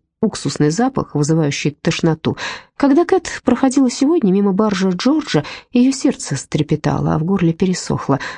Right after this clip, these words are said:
Однако двери каюты оказались заперты, изнутри не доносилось ни звука, и она не заметила никаких следов пребывания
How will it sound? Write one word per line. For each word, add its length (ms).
Однако 380
двери 260
каюты 520
оказались 480
заперты, 520
изнутри 420
не 140
доносилось 520
ни 100
звука, 380
и 80
она 180
не 80
заметила 440
никаких 460
следов 420
пребывания 680